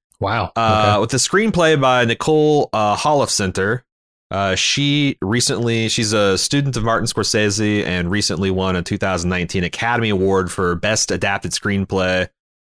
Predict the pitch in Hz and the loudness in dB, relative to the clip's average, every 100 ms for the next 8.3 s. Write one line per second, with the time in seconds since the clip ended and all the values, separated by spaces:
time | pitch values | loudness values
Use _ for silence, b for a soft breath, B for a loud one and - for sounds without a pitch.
0 | _ _ _ - 90 110 - 101 101 101 | _ _ _ -4 0 0 0 2 0 0
1 | _ 95 98 95 104 98 90 101 98 87 | _ -2 0 2 0 0 0 0 0 -2
2 | 98 98 98 92 92 95 92 90 95 92 | 0 0 0 0 2 0 0 -2 -4 -2
3 | 85 92 - - 95 90 - 92 90 95 | -2 -4 -4 -4 -4 -4 -2 -2 -2 -4
4 | - 110 101 110 113 101 131 131 85 76 | -4 -2 0 -2 -4 -6 -2 -2 -2 -4
5 | 85 - 90 87 107 107 104 95 - 101 | -4 -4 -4 -2 -2 0 -2 -4 -2 -2
6 | 104 113 117 - _ _ _ _ - - | 0 0 -2 -6 _ _ _ _ -10 -4
7 | 113 113 113 90 - 104 98 92 87 82 | 0 0 0 -2 -2 0 0 0 0 -2
8 | 98 101 | -2 -4